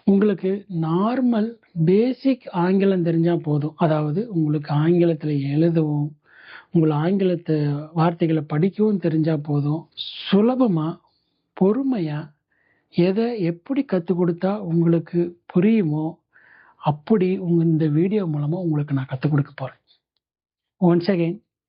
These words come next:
Mango Tree Learning Hub YouTube சேனலுக்கு உங்களை வரவேற்கிறேன். புதிய முயற்சியா இந்த லேர்னிங் இங்கிலீஷ் அப்படிங்கிற ஒரு சீரிஸ் நான் ஆரம்பிச்சிருக்கேன்.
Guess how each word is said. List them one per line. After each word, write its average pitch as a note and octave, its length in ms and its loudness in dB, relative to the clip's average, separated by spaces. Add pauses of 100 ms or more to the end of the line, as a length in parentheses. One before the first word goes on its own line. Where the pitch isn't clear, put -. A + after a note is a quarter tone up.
(240)
Mango F#3 300 0
Tree E3+ 280 -2
Learning E3+ 360 0
Hub D#3+ 200 -4
YouTube D#3 340 -2
சேனலுக்கு D3+ 360 0
உங்களை D3 240 2
வரவேற்கிறேன். D3+ 680 0 (240)
புதிய G#3 200 2
முயற்சியா F#3+ 640 2
இந்த E3+ 280 -2
லேர்னிங் F#3 460 -2
இங்கிலீஷ் E3 520 0
அப்படிங்கிற D#3+ 340 -2
ஒரு D3 180 -2 (100)
சீரிஸ் D3+ 260 0
நான் C#3+ 220 0
ஆரம்பிச்சிருக்கேன். C#3+ 600 -2